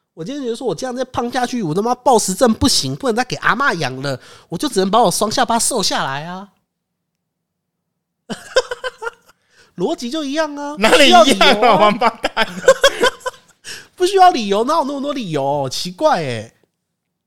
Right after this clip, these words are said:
Speaker 1: 对不对？我们做 Podcast 没有赚钱，一直做、啊，为什么？我也不知道啊，<laughs> 就做啊，哪有那么多理由？奇怪了。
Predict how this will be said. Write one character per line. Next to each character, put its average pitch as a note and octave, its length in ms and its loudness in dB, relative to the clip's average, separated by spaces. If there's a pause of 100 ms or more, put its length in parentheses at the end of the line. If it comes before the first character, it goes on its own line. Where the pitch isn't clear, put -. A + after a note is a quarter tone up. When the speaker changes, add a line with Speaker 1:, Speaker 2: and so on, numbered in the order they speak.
(440)
Speaker 1:
对 G3+ 120 -6
不 E3 80 -2
对？ D3 280 0 (640)
我 D#3 100 -8
们 E3 240 0 (360)
做 B3+ 160 -4
Podcast A#3 580 -2 (1120)
没 G3+ 140 -2
有 C4 100 6
赚 C4 180 2
钱， G3 300 0
一 A#3+ 60 -6
直 A3 100 -4
做、 G3 420 0 (120)
啊， G3+ 80 -2
为 A#3+ 100 8
什 G3+ 100 0
么？ B2 300 -10 (420)
我 E4+ 140 2
也 D4 60 6
不 C#4+ 80 -2
知 E4 100 -6
道 E4 220 8
啊， C4+ 640 4
<laughs> - 0 -
就 D#4+ 100 -2
做 D#4 240 -2
啊， - 600 -6 (360)
哪 D#4 100 4
有 D4+ 100 4
那 C#4 80 0
么 C4+ 100 2
多 A#3 140 6
理 G3 220 -2
由？ B2+ 360 -6 (380)
奇 A#3 300 -4
怪 D4+ 260 2 (240)
了。 F3+ 320 -6